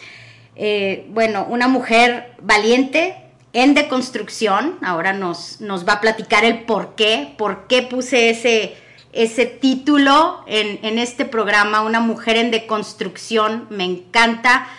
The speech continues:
cómo ella vive su, su historia y cómo se está transformando. Y pues esa deconstrucción es como muchas de nosotras, pero ella con una fortaleza y creatividad únicas que impactan en la red.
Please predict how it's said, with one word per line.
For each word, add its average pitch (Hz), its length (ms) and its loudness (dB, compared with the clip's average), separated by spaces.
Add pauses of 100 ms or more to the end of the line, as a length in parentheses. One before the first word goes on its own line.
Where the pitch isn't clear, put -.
(340)
cómo 233 300 2
ella 226 520 2
vive 226 460 0
su, 196 380 -6
su 196 180 -6
historia 233 580 2
y 233 120 -2
cómo 220 200 -4
se 214 140 -6
está - 300 -4
transformando. 196 1000 -4 (680)
Y 226 360 0
pues 240 220 0
esa 285 200 2
deconstrucción 269 880 0
es 285 140 0
como 226 540 2
muchas 247 500 0
de 220 80 2
nosotras, 185 580 -4
pero 202 240 -2
ella 240 220 2
con 220 160 0
una 220 180 0
fortaleza 202 640 0
y 226 80 2
creatividad 196 640 -2
únicas 220 680 0
que 196 200 -6
impactan 202 600 0
en 190 100 -2
la 170 140 0
red. 196 320 -2